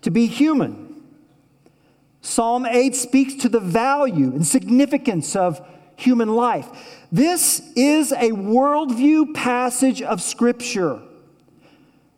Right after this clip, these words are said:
This is a passage of Scripture that really challenges us to think clearly about what we believe about this world and about reality itself. So do we possess a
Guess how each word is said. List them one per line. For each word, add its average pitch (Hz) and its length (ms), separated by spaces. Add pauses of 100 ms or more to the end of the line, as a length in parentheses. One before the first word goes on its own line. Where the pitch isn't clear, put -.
(220)
This 294 260
is 359 120
a 381 80
passage 285 500
of 254 80
Scripture 277 560
that 226 180
really 254 320
challenges 285 680
us 226 220
to 202 140
think 339 460
clearly 359 600 (180)
about 233 300
what 294 400
we 285 200
believe 285 540
about 220 360
this 226 200
world 240 560 (120)
and 247 100
about 269 360
reality 294 640
itself. 320 920 (960)
So 302 200
do 277 220
we 330 160
possess 285 720
a 233 220